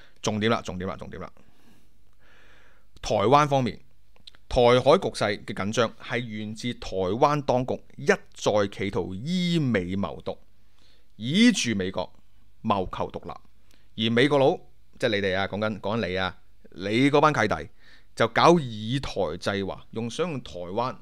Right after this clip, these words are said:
嚟牽制我哋中華。嗱，呢個好危險，係玩火，一定自焚。一個中國同埋三個聯合公報係中美關係嘅政治基礎。嗱，佢係唔會提六個保證㗎，因為六個保證呢，係美國同中華民國去保證嘅。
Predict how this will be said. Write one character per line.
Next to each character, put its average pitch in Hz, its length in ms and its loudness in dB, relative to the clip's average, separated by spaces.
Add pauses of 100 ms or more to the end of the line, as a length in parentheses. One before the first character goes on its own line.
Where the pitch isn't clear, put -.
(160)
嚟 - 140 -10
牽 185 320 4
制 87 240 -2
我 87 80 -4
哋 85 140 -6 (280)
中 147 220 4
華。 95 100 -2 (720)
嗱， 101 140 -2
呢 147 80 4
個 123 120 4
好 98 60 0
危 98 140 0
險， 73 160 -10 (120)
係 98 160 0
玩 98 200 2
火， 92 260 -2 (240)
一 170 100 4 (140)
定 101 160 0
自 95 220 -8
焚。 - 160 -10 (920)
一 220 100 6
個 165 180 4
中 170 220 2
國 107 260 2
同 104 120 -6
埋 98 100 -2
三 175 360 0
個 143 100 2
聯 95 120 -2
合 95 80 -2
公 135 200 0
報 101 140 0
係 95 100 -4
中 151 360 -2
美 95 220 -2
關 120 280 0
係 101 160 -8
嘅 90 40 -6
政 92 280 -4
治 82 200 -12
基 101 160 -2
礎。 95 160 -4
嗱， 95 120 -4
佢 120 180 4
係 117 220 0
唔 98 360 0
會 117 100 2
提 117 200 -6
六 98 360 0 (180)
個 113 120 2
保 98 120 0
證 101 180 -2
㗎， 92 140 -4 (560)
因 233 60 8
為 208 80 2
六 123 80 2
個 123 100 -2
保 117 100 -2
證 127 140 -4
呢， 131 200 -4 (160)
係 104 100 -6
美 101 220 -4
國 98 200 -6
同 95 200 -12
中 151 240 -4
華 95 140 -6
民 90 420 -8
國 92 180 -4
去 90 80 -4
保 85 120 -6
證 73 180 -8
嘅。 - 80 -12